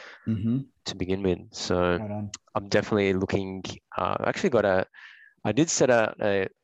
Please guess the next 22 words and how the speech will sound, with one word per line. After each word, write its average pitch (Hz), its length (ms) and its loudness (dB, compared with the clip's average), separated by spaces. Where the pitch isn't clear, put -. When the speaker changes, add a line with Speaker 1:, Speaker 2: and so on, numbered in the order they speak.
Speaker 2:
twelve 113 380 2
month, 196 280 -4
but 95 200 2
could 123 160 -2
be 101 200 2
up 110 120 -6
to - 120 -8
twenty-four 95 400 -6
month. 92 180 0
I - 40 -4
feel 233 160 2
like 123 140 2
twenty-four 101 320 -2
month 92 200 0
is 92 80 -6
a 92 60 -2
bit 95 140 -4
lo-, 101 180 -4
uh, 95 180 0
too 120 220 2
long, 92 260 0
but 98 180 2